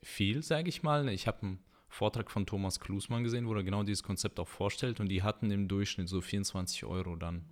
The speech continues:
pro Buch. Die haben über zweitausend Bücher oder so auch verschenkt. Und das funkt-, hast du das mal getestet? Also das Ziel war dann mit dem Buch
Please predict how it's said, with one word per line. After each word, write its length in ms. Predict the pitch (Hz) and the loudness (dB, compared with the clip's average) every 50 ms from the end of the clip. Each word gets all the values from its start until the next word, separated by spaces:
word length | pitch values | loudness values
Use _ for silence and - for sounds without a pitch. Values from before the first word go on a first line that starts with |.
| - - | -16 -12
pro 200 | - - 90 82 | -8 -6 -6 -6
Buch. 440 | 85 - 92 92 92 - - - - - - - - - - | -4 -4 -2 -2 -2 -4 -6 -12 -18 -18 -18 -18 -16 -12 -4
Die 60 | - | -2
haben 140 | 82 80 76 | -2 -2 0
über 220 | 87 87 90 87 | -2 -2 -2 -2
zweitausend 580 | - - - 82 82 - - 80 82 87 85 80 | -2 -2 -4 -4 -4 -4 -4 -4 -4 -4 -4 -2
Bücher 240 | 87 87 - - 110 | -4 -4 -4 -4 -4
oder 140 | 104 101 95 | -2 -2 -2
so 120 | 104 92 | -2 -4
auch 140 | - 101 - | -4 -4 -4
verschenkt. 680 | - 101 95 - - 107 107 110 110 - - - - - | -6 -4 -4 -2 0 0 0 0 -2 -4 -8 -16 -20 -10
Und 680 | 175 104 95 98 104 104 95 - - - - - - - | -4 0 2 4 6 4 4 4 2 0 0 -2 0 2
das 200 | 98 104 - - | 4 4 4 4
funkt-, 340 | - 143 135 131 - - - | 4 4 4 4 2 -2 0
hast 320 | 95 98 113 123 - - | 2 6 6 6 4 4
du 60 | - 113 | 4 2
das 160 | 113 - - | 2 4 4
mal 240 | 117 107 107 104 95 | 4 4 4 2 2
getestet? 720 | 101 104 95 - - 113 120 - - - 170 170 170 - | 0 0 0 2 4 4 4 4 4 4 4 4 4 6
Also 200 | - 110 104 104 | 6 8 8 8
das 200 | 98 - - - | 6 6 4 2
Ziel 180 | - 143 151 | 2 4 4
war 100 | 147 143 | 6 6
dann 140 | 135 127 123 | 6 6 6
mit 180 | 117 113 110 - | 4 4 4 4
dem 280 | 107 101 98 92 95 | 4 4 4 4 6
Buch 280 | 110 127 160 147 - | 6 6 6 6 2